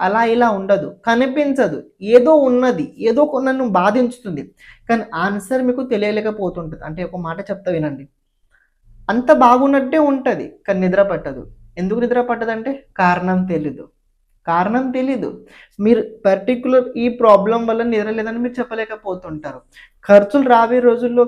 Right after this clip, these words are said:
కేవలం స్పెషల్ దీనికోసం వస్తాయని మీరు చెప్పలేకపోతుంటారు. లెవెన్త్ లార్డ్ ట్వెల్త్ హౌస్లో ఉండబోతున్నాడు,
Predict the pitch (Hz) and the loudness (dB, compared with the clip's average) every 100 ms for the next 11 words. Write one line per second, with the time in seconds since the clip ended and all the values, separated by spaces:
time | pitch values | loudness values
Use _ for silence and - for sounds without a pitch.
0 | 240 226 214 226 233 233 208 202 240 - | 2 2 4 4 0 -2 -4 0 -2 -4
1 | 170 190 233 240 240 220 226 220 214 214 | -4 0 2 2 2 0 -2 -6 -6 -8
2 | 226 240 247 240 226 220 220 214 196 185 | -4 -2 -2 -4 -4 -4 -6 -6 -8 -8
3 | 175 160 151 135 - _ - _ - 185 | -10 -8 -10 -10 -18 _ -20 _ -2 2
4 | 190 233 254 254 247 247 240 220 226 - | 4 4 0 4 6 6 2 -2 -2 -6
5 | 220 220 247 208 202 202 190 185 151 | -6 -2 -2 2 0 0 -4 -6 -8